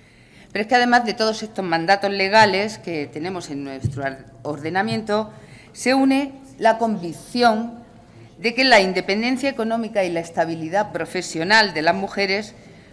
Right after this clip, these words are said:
son requisitos previos para que las mujeres puedan desarrollar en plenitud su proyecto de vida. Y para lograr esos objetivos es imprescindible,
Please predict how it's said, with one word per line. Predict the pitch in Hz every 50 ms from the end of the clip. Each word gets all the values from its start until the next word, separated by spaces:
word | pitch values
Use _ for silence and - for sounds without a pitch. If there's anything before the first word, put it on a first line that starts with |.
| -
son | - - - 262 262 262 240
requisitos | - 185 165 - 165 - - - 214 214 - 175 160
previos | - - - 208 214 208 190 170 160 170 190 196 - - - -
para | 190 208 202
que | 202 208
las | 202 190 185
mujeres | 175 165 160 160 - 180 180 180 180
puedan | - - 170 175 175 180 165
desarrollar | 165 160 - 165 156 160 151 156 165 185 202 233 277 - - - - - -
en | - 160
plenitud | - 160 156 151 156 151 147 151 202 233 269 285 - - - - - - - - -
su | - - 180 175
proyecto | 170 170 165 175 170 - -
de | 151 135 127
vida. | 127 117 - - - - - - - - - - - - - - - - - -
Y | - 240
para | 208 262 262 269 269
lograr | 269 262 254 262 262 262 262 262
esos | 262 247 254 254 220 202
objetivos | 220 208 214 220 214 240 233 247 240 -
es | 214 214 -
imprescindible, | 214 208 196 - 196 196 - - 180 180 185 185 214 220 220 214 208 208 240 277 294 - - -